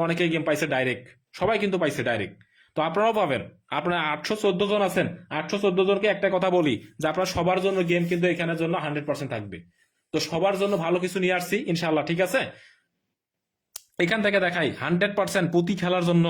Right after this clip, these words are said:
আমি যেটা বলছি, প্রতিটা খেলায় হান্ড্রেড পার্সেন্ট করে দিব, প্রত্যেক খেলায়। এটা এক খেলার জন্য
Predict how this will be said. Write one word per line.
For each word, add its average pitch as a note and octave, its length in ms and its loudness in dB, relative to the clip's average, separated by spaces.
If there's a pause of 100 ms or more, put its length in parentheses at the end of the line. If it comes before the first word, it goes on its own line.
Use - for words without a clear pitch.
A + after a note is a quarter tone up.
(120)
আমি E3+ 160 4
যেটা F3 220 2
বলছি, E3 240 0 (400)
প্রতিটা G#3+ 440 2 (100)
খেলায় F3+ 380 2
হান্ড্রেড E3 280 -2
পার্সেন্ট E3 300 0
করে D3 160 2
দিব, B2+ 120 0 (140)
প্রত্যেক G3+ 320 0
খেলায়। G#2+ 220 -6 (200)
এটা E3+ 180 -2
এক F3+ 120 -2
খেলার F#3 260 0
জন্য E3+ 140 4